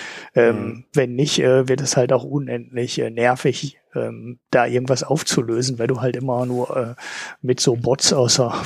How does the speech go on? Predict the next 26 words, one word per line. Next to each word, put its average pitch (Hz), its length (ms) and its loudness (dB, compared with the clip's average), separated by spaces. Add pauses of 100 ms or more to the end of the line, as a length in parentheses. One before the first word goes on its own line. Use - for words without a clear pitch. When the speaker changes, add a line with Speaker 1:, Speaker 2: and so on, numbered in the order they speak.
(100)
Speaker 1:
Verbraucher, 123 760 -2
ähm, 113 220 -14 (340)
Betreuung 131 560 2
irgendwie 131 280 -2
sprichst - 480 0
und 127 280 -4
es 127 180 0
extrem 123 420 0
schwierig 135 360 2
ist, 131 180 2
da 120 60 4
Menschen, 120 500 -2
äh, 117 220 -4
dran 120 260 -4
zu - 140 0
kriegen, 123 340 0
die 123 80 -2
sich 123 120 -2
dann 131 120 4
mal 120 160 0
wirklich 123 240 -4
konkret 127 440 0
um 117 120 -6
deinen 113 200 -4
Fall 120 260 0
kümmern. 110 300 -8